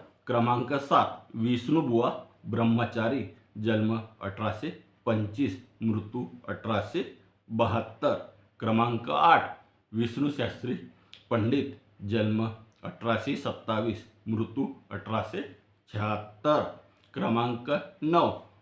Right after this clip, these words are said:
महात्मा ज्योतिबा फुले, जन्म अठराशे सत्तावीस, मृत्यू अठराशे नव्वद. क्रमांक दहा,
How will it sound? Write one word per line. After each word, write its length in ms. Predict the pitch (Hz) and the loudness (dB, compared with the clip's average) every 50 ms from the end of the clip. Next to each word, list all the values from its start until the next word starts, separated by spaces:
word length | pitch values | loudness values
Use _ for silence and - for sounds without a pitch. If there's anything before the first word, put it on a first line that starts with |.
| _ - | _ -4
महात्मा 680 | 120 117 120 120 120 117 - - 123 117 123 135 - - - - - 104 | 0 2 4 4 4 2 2 0 2 2 2 2 0 -4 -10 -14 -10 -6
ज्योतिबा 460 | 104 104 101 104 113 107 104 123 127 | -4 -4 -4 -2 -2 -2 0 2 2
फुले, 340 | 135 - - 214 143 120 104 98 - - - _ _ _ - 113 104 | 0 0 0 2 2 2 0 -2 -6 -14 -20 _ _ _ -8 -2 0
जन्म 360 | 117 113 113 107 110 113 107 101 - - - - | 2 2 2 2 2 0 -2 -4 -8 -14 -10 -10
अठराशे 520 | 107 101 104 110 113 104 - - 127 127 | -8 -8 -6 -4 -4 -4 -4 -4 -6 -6
सत्तावीस, 840 | - - - 101 - - - - 110 107 113 131 143 113 - - - - _ _ _ | -6 -6 -6 -6 -6 -6 -8 -6 -4 -2 0 0 -2 -4 -4 -8 -14 -20 _ _ _
मृत्यू 360 | 113 113 104 101 - 127 127 120 - - - - _ | -4 -2 -2 -2 -4 -4 -6 -6 -6 -12 -18 -20 _
अठराशे 720 | - 104 92 98 110 113 110 - - 185 285 - - - - _ _ _ - | -8 -8 -6 -4 -2 -2 -2 -2 -4 -6 -6 -6 -8 -14 -20 _ _ _ -4
नव्वद. 580 | 113 113 117 110 104 101 104 120 160 - 110 92 - - - _ _ _ _ _ _ _ | -2 0 0 0 0 0 0 2 2 0 0 -4 -8 -12 -18 _ _ _ _ _ _ _
क्रमांक 520 | 123 117 117 110 117 117 117 117 117 - 147 180 - - - _ _ - | 0 2 4 4 4 2 0 -2 -4 -4 -4 -6 -6 -8 -14 _ _ -14
दहा, 420 | 113 113 117 113 101 127 113 98 | -6 -2 0 0 0 0 -2 -4